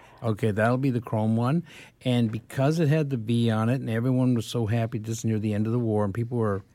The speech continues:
it, it, because it had, didn't have the beaver on it, people put them away in droves. It's not unusual for someone to bring in two, three hundred of those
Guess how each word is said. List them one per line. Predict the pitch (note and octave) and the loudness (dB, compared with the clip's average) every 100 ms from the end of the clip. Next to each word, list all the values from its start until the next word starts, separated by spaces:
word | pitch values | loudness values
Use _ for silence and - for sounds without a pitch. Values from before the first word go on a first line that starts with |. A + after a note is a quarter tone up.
| _ | _
it, | C3 A2 _ - | -14 -14 _ -6
it, | A#2+ | -6
because | A2+ D#3 | 0 4
it | D3 | 6
had, | C#3 B2+ | 4 2
didn't | A#2 D3 | 0 2
have | C#3+ | 4
the | C3 | 2
beaver | G2+ A#2+ C3 D3 C#3+ | 0 2 4 4 4
on | D3+ | 4
it, | F#3 F#3+ - - _ | 2 0 -14 -20 _
people | - C3+ B2+ | -6 -4 -4
put | - E3 D#3+ | -2 -4 0
them | D#3+ | 2
away | B2+ B2 B2 | 4 4 4
in | A2 | 2
droves. | G#2 G#2+ G2 F#2+ G2+ | 2 2 0 -2 -6
It's | G2 | -2
not | C3 C#3 | 2 4
unusual | D3 C3 C3 A#2+ | 6 4 4 2
for | A#2 | -2
someone | - A#2 | -2 0
to | A2+ | 0
bring | A2 A#2 | 0 0
in | A2 G#2 | 0 -2
two, | - A#2 | -2 -4
three | A2+ A#2+ | -2 -4
hundred | F#2+ A2+ G#2+ | -2 -2 -2
of | G#2 | -4
those | G2 G2+ G#2 - | -6 -8 -14 -18